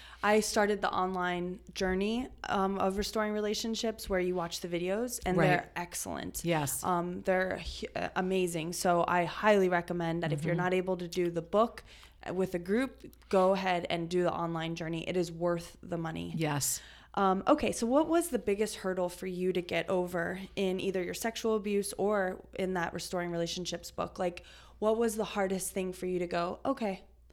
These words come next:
Speaker 2: I would say probably the hardest thing is, and I find this not just me alone, but many times in our groups, is re-,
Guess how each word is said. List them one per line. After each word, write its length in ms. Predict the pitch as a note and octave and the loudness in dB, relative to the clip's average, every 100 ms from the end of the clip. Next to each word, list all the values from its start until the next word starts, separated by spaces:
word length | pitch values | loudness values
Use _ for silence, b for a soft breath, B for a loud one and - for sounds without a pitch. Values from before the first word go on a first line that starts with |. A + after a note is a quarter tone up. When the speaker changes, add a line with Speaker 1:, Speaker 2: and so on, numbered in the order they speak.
| - - | -20 -6
Speaker 2:
I 160 | - G3 | 4 6
would 160 | A3 A#3 | 8 6
say 220 | A#3 G3 | 6 6
probably 320 | - F3+ F3+ | 6 4 6
the 100 | D#3+ | 4
hardest 520 | D3+ - E3 G3+ A3 | 2 2 2 2 -2
thing 380 | - F3 E3+ F#3 - | -2 -2 0 -2 -2
is, 260 | F3 F3+ F3+ | -2 0 0
and 180 | E3+ | 0
I 60 | E3 | 2
find 400 | D3+ - F3 F3+ | 0 2 2 4
this 160 | E3 F3+ | 2 2
not 220 | D#3+ D3+ | 2 2
just 360 | E3 - C#3+ | 0 -2 -2
me 220 | - E3+ E3+ | 0 4 4
alone, 320 | D#3 D#3+ D3+ | 4 4 4
but 220 | D3 - | 2 0
many 340 | E3+ F3 E3+ | 2 2 2
times 340 | E3 F3 D#3 D3 | 0 0 -2 -2
in 60 | |
our 140 | D3 C#3+ | -2 -2
groups, 420 | D#3 D3 C3+ - B B B B B B | -2 -2 -2 -4 B B B B B B
is 460 | - F3 E3+ E3 - - - F3 | 4 8 8 4 -4 -12 -20 -6
re-, 100 | F3 | -6